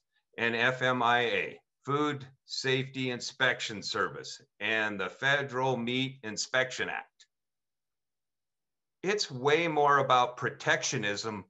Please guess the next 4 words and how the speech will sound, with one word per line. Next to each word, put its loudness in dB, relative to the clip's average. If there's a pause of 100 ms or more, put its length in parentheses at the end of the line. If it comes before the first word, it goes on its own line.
(120)
rules 0 (920)
for 4
corporate 6
monopolies, 2